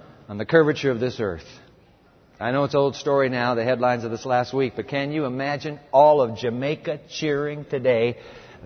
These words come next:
their favorite son. Hallelujah. Usain Bolt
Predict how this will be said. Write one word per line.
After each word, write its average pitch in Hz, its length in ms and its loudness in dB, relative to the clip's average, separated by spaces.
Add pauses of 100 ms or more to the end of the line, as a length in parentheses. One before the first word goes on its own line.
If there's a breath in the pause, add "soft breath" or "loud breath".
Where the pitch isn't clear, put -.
their 165 340 8
favorite 185 480 4
son. 160 320 4
Hallelujah. 151 720 8 (3750)
Usain 196 680 4
Bolt 208 320 6